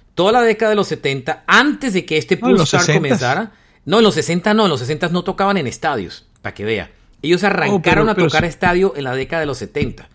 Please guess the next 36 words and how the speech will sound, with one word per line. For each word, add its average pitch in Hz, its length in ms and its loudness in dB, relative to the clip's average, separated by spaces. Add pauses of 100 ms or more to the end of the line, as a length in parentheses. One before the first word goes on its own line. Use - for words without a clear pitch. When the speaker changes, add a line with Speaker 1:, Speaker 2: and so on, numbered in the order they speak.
(160)
Speaker 1:
Entonces, 160 320 -4
ellos, 196 340 0
además 151 380 2
de 254 80 -2
los 240 140 0
cuarenta 196 680 0
años 151 320 -2 (240)
que 131 120 -4
tiene 151 180 -2
esta 196 180 0
lista, 156 460 -2 (260)
deberían 165 520 2
ser 233 180 4
los 254 100 2
número 247 320 4
uno, 277 260 4
porque - 220 -2
esta 185 200 -2
lista 233 320 0
arranca 220 360 0
solamente 220 680 0 (300)
del 151 300 0
cu-, - 240 -12
de, 147 320 2
desde 147 380 2
hace 190 200 2
cuarenta 170 420 0
años, 233 280 -2
pero 160 160 2
en 160 100 0
los 151 140 -2
setenta 160 760 -2 (160)
los 127 180 -2
Stones 160 340 -4
hacían 220 260 0
estadios. 226 720 -2